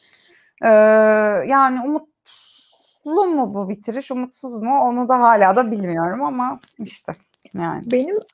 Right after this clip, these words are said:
Speaker 2: buradaki en büyük endişem aslında buradan yola çıkarak, e, genelde bu yani o devlete doğru zamanda müdahale edip o sınırı
Speaker 1: Hı.
Speaker 2: koymak yerine ne yazık ki gittiğimiz yer şu anda.
Speaker 1: Mümkün olmuyor.
Speaker 2: Özellikle,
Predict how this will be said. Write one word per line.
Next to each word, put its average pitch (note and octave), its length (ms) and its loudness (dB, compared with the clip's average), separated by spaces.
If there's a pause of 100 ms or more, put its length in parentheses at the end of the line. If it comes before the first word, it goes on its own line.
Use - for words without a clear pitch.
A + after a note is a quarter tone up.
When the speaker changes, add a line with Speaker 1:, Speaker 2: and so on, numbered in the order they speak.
Speaker 2:
buradaki C4+ 540 2
en D#4 300 2
büyük C#4+ 260 2
endişem G#3 560 2
aslında G#3+ 800 0 (200)
buradan A3 320 4
yola G#3+ 340 0
çıkarak, C#4+ 520 -2 (540)
e, G#3 200 -2 (460)
genelde C#4 680 2
bu C4 420 2 (400)
yani G3+ 300 0 (140)
o G#3 180 0
devlete G#3+ 800 4 (640)
doğru A3 320 8
zamanda G#3+ 880 2 (200)
müdahale G#3+ 600 2
edip G3+ 300 -2
o G#3 100 -2
sınırı G#3+ 600 0
Speaker 1:
Hı. F#3 60 -8
Speaker 2:
koymak A3 460 -2
yerine G#3 380 2
ne A#3 120 0
yazık G3+ 320 -2
ki F#3+ 120 -10
gittiğimiz G3+ 580 -4
yer F#3 220 0
şu F#3+ 180 -8
anda. F3 260 -4
Speaker 1:
Mümkün C4 280 2
olmuyor. A#3+ 260 0
Speaker 2:
Özellikle, A3+ 800 4